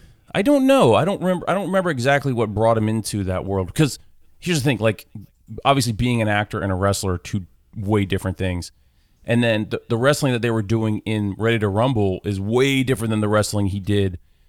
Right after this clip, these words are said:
in re-, like, he did, I mean, he did regular wrestling, but then he did, to, like, prove himself, he did a death match, which is, like,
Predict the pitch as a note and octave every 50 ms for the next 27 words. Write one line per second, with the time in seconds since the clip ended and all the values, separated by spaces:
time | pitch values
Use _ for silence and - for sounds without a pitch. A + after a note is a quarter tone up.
0 | _ _ _ _ _ _ - A2+ G#2+ G#2 G2 G2 F#2+ F#2+ F#2+ F#2 G#2+ A2+ - -
1 | G#2+ G#2 - D3 D3+ A#2+ C3 B2 A2+ - B2+ C#3+ D3 G3 F3 F#3 D#3 B2+ C3 C3
2 | B2+ A#2+ A2+ G#2 G#2 A2 A2+ - - G2+ F#2 F2 G2 A2 A#2 A2 B2 A#2+ G#2 F#2
3 | A2 G#2+ G2 A2 G#2+ G2+ F#2+ - - C3+ C#3+ C#3+ C3+ A#2+ - - G#2+ G2 - -
4 | A2 G#2 G#2+ G2+ F#2+ F2+ - G2 G2+ - G#2 G2 E2+ D#2+ D#2+ - - F#2 - G2
5 | F2 F2+ G2 F#2 E2+ E2 -